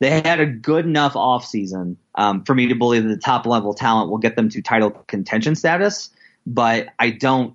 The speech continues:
I think that they're one of the more vulnerable teams,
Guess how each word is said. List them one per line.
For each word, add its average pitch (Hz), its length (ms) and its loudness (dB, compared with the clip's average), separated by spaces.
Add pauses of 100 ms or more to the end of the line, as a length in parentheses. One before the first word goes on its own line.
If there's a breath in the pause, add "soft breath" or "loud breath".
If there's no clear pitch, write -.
(160)
I 127 100 2
think 143 240 0
that 131 100 -2
they're 127 140 2
one 127 120 2
of 120 80 0
the 113 80 2
more 117 380 2 (180)
vulnerable 104 560 0
teams, 95 560 0